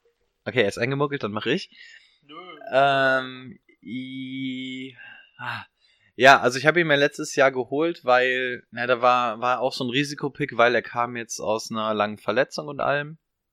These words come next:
Speaker 1: Vielleicht kommt daher übrigens mein Hass gegen Qua-, äh, gegen Runningbacks, die aus einer Verletzung kommen, ich weiß es nicht.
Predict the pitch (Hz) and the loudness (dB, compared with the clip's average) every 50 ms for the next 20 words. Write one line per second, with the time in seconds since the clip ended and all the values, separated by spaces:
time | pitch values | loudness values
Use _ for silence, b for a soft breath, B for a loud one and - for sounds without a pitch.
0 | _ _ _ _ _ _ _ _ _ _ _ _ _ - - 113 110 - - 123 | _ _ _ _ _ _ _ _ _ _ _ _ _ -4 -2 -2 0 2 0 2
1 | - 113 120 156 117 104 101 107 104 101 110 - - 101 101 104 117 113 - - | 4 2 2 2 0 -2 -2 -6 -8 -8 -10 -10 -10 -10 -8 -8 -8 -10 -10 -10
2 | - 98 92 98 98 95 92 _ _ _ 110 - - - 104 98 95 98 95 101 | -12 -12 -12 -12 -14 -16 -20 _ _ _ -6 -6 -4 -2 -2 -2 -2 -2 -4 -6
3 | 98 101 104 110 117 110 95 98 98 - - - - - 101 - - 98 110 - | -8 -4 -6 -6 -6 -6 -8 -8 -10 -10 -14 -16 -12 -12 -10 -8 -8 -10 -10 -10
4 | - - - - 101 101 - - 104 110 107 98 101 107 131 175 - | -16 -18 -16 -14 -14 -14 -10 -10 -10 -10 -10 -12 -14 -16 -16 -16 -18